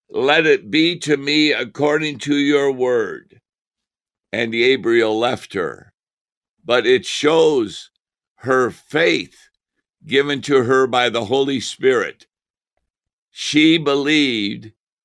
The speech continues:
just like Zechariah unbelieved.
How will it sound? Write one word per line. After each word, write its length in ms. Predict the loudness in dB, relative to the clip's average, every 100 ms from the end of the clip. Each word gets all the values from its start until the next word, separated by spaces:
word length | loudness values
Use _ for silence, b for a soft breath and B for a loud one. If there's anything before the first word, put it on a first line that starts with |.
| _ _ _ _
just 680 | -2 0 0 -4 -12 -18 _ _ _ _ _ _ _ _
like 580 | 0 2 2 -2 _ _ _ _ _
Zechariah 1000 | -16 -6 -2 -2 -2 0 2 4 2 0 -2 -2
unbelieved. 960 | 0 0 -2 0 0 -2 -6 -14 -20